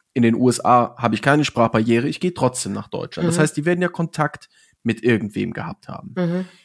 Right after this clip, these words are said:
Speaker 1: Gibt es denn seriöse Quellen, faire Quellen, transparente Quellen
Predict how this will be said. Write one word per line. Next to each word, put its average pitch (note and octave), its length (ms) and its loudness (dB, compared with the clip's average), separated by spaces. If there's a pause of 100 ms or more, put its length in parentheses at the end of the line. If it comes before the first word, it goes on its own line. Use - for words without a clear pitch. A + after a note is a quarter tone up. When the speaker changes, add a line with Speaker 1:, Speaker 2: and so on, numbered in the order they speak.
(180)
Speaker 1:
Gibt G3 280 -2
es E3+ 220 0
denn G#2 380 -6 (160)
seriöse D3 800 2
Quellen, F3 760 -2 (200)
faire E3 460 2
Quellen, D3 380 -2
transparente A#2+ 640 -4
Quellen B2 500 -2